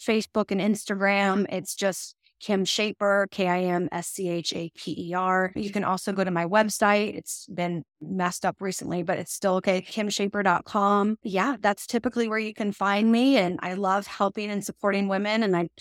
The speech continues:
I try to give out, you know, as much free content as I can so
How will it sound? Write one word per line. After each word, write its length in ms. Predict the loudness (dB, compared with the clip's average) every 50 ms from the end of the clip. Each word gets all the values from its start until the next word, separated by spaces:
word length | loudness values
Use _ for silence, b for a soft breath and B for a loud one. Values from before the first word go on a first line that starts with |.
| -20 -20 _ -10
I 60 | -10
try 240 | -6 0 2 2 2
to 80 | 2 0
give 160 | 0 2 2
out, 240 | 4 4 4 2 -2
you 60 | -2 -2
know, 220 | -2 -2 -4 -6 -8
as 160 | -8 -6 -4
much 220 | -4 -4 -4 -4
free 160 | -2 -4 -4
content 480 | -2 0 0 0 0 0 -2 -4 -4 -2
as 120 | -2 -2 -2
I 100 | -4 -4
can 360 | -4 -4 -4 -2 0 -2 -2
so 280 | -2 -4 -4 -4 -4